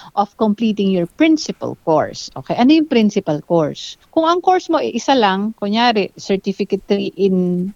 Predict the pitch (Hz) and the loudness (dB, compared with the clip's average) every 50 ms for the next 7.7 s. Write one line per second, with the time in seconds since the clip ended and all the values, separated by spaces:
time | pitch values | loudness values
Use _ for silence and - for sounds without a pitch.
0 | _ 233 233 254 262 233 214 - - 208 190 175 185 196 196 208 196 202 190 - | _ 0 2 2 2 0 -2 -4 -2 -2 0 0 2 2 2 2 2 0 0 0
1 | 196 185 - - 202 185 - 226 226 214 185 165 - - 190 196 202 202 220 226 | -2 -4 -2 -6 -10 -8 -4 0 0 0 0 0 -4 -4 -2 0 0 2 2 2
2 | 226 208 196 185 180 180 180 180 175 175 170 170 175 196 196 185 170 156 156 165 | 2 2 2 2 2 0 0 0 0 0 0 2 2 4 4 4 2 0 -4 -10
3 | 160 160 - _ _ _ _ _ _ _ _ _ - 240 262 277 - - 339 339 | -14 -16 -18 _ _ _ _ _ _ _ _ _ -2 -2 -2 -2 -2 0 0 0
4 | 302 - - 269 - - - 247 233 - - - 220 202 196 202 202 - 190 190 | 2 0 -4 -8 -6 -6 -4 -4 -4 -2 0 0 0 2 0 0 0 0 0 0
5 | 180 185 190 180 190 - 196 185 165 160 160 - - 175 165 160 165 165 - - | 0 -2 -2 -2 -4 -2 -2 -2 -2 -2 -4 -4 -4 -4 -2 -2 -4 -4 -2 -4
6 | 170 - - 160 - 156 - 156 - - 139 - _ _ - 156 151 151 151 - | -4 -4 -6 -10 -10 -8 -10 -10 -10 -10 -14 -16 _ _ -4 -4 -2 -2 -4 -4
7 | - 147 156 - - 240 - - 277 240 202 170 143 | -4 -6 -2 0 0 0 2 2 2 2 2 -2 -4